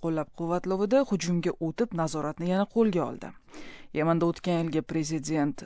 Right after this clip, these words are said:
o'tgan yili prezident Ali Abdulla Solihga qarshi qo'zg'olondan foydalangan jangarilar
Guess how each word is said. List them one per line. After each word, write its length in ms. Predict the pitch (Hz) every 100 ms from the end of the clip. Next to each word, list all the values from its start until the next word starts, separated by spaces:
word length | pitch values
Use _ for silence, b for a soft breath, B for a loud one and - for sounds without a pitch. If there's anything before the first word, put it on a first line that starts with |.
| -
o'tgan 360 | 208 - 185 160
yili 180 | 196 294
prezident 600 | - 165 160 156 165 147
Ali 180 | 170 175 160
Abdulla 260 | 151 147
Solihga 520 | 143 - 147 151 - 151 131
qarshi 300 | 131 - - -
qo'zg'olondan 720 | 165 160 175 180 180 180 139
foydalangan 640 | 143 139 139 131 135 127 135
jangarilar 640 | 147 160 185 202 262 302